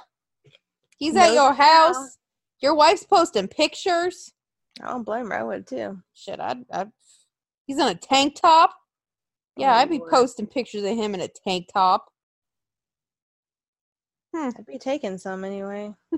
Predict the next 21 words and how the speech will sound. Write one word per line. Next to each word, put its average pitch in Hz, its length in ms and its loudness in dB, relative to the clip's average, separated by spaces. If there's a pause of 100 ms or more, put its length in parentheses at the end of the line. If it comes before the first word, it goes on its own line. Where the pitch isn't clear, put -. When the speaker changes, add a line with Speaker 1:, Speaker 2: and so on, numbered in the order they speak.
Speaker 1:
You'd - 0 -
Speaker 2:
Unless 247 340 -4
Speaker 1:
be 247 60 0
Speaker 2:
I'd - 20 2
Speaker 1:
like, 208 180 2
Speaker 2:
share. 240 520 0 (500)
Speaker 1:
"Yoink." 185 320 -6 (1600)
Speaker 2:
Don't 359 240 -8
know 339 140 -6
if 339 120 -12
I'd 294 220 -12
share. 190 500 -12 (380)
Speaker 1:
You'd 277 100 -12
be 294 60 -4
like, 277 220 -2
"Mm, 349 240 -4 (100)
is 415 180 2
this 508 180 2 (180)
Instagram 466 600 -2
worthy?" 453 420 0 (800)
Nah. 262 760 2